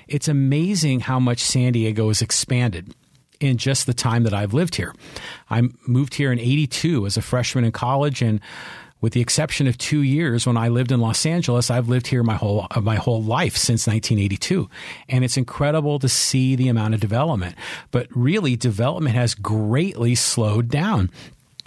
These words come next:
And, you know, it, it's slowing down for all the reasons we've talked about, you know, the regulatory environment and nimbyism, and then there was economic issues with the Great Recession.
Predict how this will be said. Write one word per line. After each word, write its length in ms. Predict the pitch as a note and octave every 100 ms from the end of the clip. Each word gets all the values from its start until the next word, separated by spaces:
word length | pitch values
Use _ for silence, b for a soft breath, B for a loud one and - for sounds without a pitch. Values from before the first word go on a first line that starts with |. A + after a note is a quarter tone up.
| _ - -
And, 300 | C3 C3 B2+ B B B B -
you 180 | D3+ A#3+
know, 140 | A3+
it, 260 | F#3+ F3+ A3
it's 140 | -
slowing 360 | - A#3 C#4 G#3
down 280 | F#3 B3
for 340 | - D3+ C#3+ - _ _ _ _ _
all 200 | - E3+
the 100 | F#3
reasons 380 | F#3 G#3+ G#3 F3+
we've 100 | F3+
talked 320 | - G#3+ -
about, 340 | A2 F#2+ E2+
you 60 | B2
know, 60 | G#2
the 80 |
regulatory 640 | G2 B2 C3 C#3 - C3 C3
environment 640 | B2 A#2 B2+ B2+ C3 C3 F#2+
and 220 | F#2 F#2+
nimbyism, 800 | C#3+ D3 C#3+ C3+ C3 B2 B2+ B2+
and 120 | G2+
then 100 | A#2
there 80 | A#2
was 160 | G#2 B2
economic 560 | A#2+ A2 A#2+ D3 B2+
issues 400 | B2+ A#2+ B2 A#2
with 80 | A2+
the 80 | G2
Great 200 | A2+ G2+
Recession. 640 | G2 - D3+ - C3 B2+